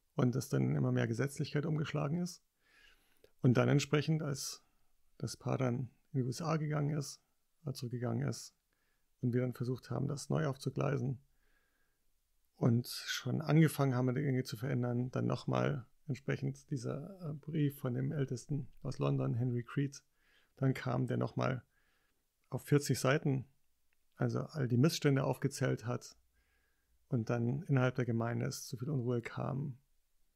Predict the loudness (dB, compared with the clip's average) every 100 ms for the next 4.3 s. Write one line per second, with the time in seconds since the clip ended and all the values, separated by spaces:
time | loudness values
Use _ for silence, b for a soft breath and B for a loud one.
0 | _ _ _ _ -4 -2 0 -2 -6 -18
1 | _ _ _ -8 -6 -4 -4 -4 2 2
2 | 4 2 0 0 0 0 -2 -4 -10 _
3 | _ -6 -4 -2 0 0 0 0 2 0
4 | 0 -4